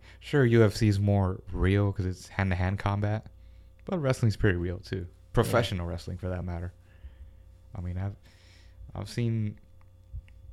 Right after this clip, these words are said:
Speaker 1: I've heard of wrestlers, I mean, just this, these past couple, couple months, I mean, Roddy Piper and Dusty Rhodes passing away at very early ages.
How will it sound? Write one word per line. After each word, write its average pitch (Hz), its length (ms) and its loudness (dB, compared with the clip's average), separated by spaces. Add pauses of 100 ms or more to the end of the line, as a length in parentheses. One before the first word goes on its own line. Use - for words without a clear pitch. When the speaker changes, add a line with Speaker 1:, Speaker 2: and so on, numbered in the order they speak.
(760)
Speaker 1:
I've 101 180 0
heard 113 220 4
of 101 140 2
wrestlers, 104 460 2
I 104 40 2
mean, 98 220 -2
just 98 280 -8 (360)
this, 98 140 -6 (200)
these 107 160 2
past 107 320 8
couple, 104 360 0 (100)
couple 107 240 0
months, 110 380 -2
I 101 40 2
mean, 92 180 0
Roddy 95 220 6
Piper 107 520 8
and 104 100 2
Dusty 98 260 0
Rhodes 95 300 2
passing 113 360 -2
away 113 220 -6
at 98 100 -4
very 104 420 -4
early 101 260 -4
ages. 110 460 -6